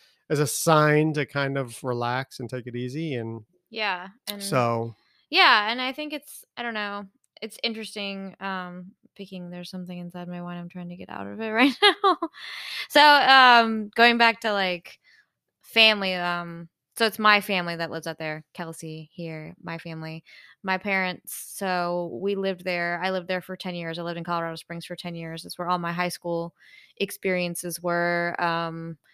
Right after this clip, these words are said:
Speaker 2: moved there when I was, like, I wanna say ten or eleven, and I left when I was about nineteen. Um,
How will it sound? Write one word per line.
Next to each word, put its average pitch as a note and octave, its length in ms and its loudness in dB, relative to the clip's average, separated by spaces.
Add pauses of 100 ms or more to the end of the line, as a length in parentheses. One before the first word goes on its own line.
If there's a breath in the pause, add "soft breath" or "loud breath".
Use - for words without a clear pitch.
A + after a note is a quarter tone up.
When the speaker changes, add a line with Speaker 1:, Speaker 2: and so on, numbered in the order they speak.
(340 soft breath)
Speaker 2:
moved F#3 340 -2
there F3+ 220 2
when F3 120 0
I E3+ 120 0
was, E3+ 220 -4
like, E3 300 -4
I F3+ 60 0
wanna E3+ 220 -4
say D#3+ 480 -6
ten F3 180 -6
or E3+ 100 -2
eleven, E3 440 -2
and E3 160 -4
I D#3+ 300 -6
left E3 340 -6
when E3+ 80 -8
I D#3+ 100 -6
was D#3 120 -8
about D#3+ 200 -4
nineteen. E3 720 -6 (520 soft breath)
Um, E3+ 680 4